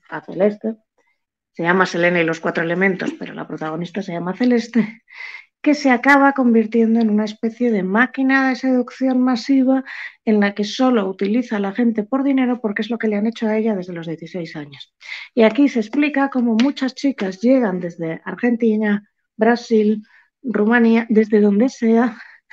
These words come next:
a veces, eh, sabiendo a lo que vienen, a veces manipuladas,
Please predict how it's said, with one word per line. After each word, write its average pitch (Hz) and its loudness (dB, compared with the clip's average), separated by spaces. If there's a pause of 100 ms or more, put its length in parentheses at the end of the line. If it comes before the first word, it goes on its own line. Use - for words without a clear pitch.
(360)
a 202 4
veces, 233 2 (560)
eh, 202 0
sabiendo 214 2
a 262 4
lo 254 2
que 220 0
vienen, 247 4
a 214 2
veces 233 4
manipuladas, 226 2